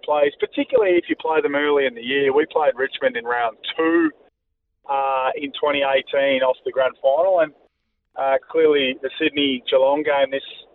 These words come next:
weekend is, uh, is still pretty early in the season. So I think when it's early in the year, there's a bit more to it, but I don't even think, you know, we're all adults. We,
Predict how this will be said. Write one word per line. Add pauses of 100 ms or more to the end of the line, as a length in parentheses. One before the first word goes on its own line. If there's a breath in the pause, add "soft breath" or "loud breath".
(100)
weekend
is, (100)
uh,
is (180)
still
pretty
early
in
the
season.
So
I (420 soft breath)
think
when
it's
early
in
the
year,
there's
a
bit
more (120)
to
it,
but (400)
I
don't
even (160)
think, (240)
you
know, (140)
we're
all
adults.
We,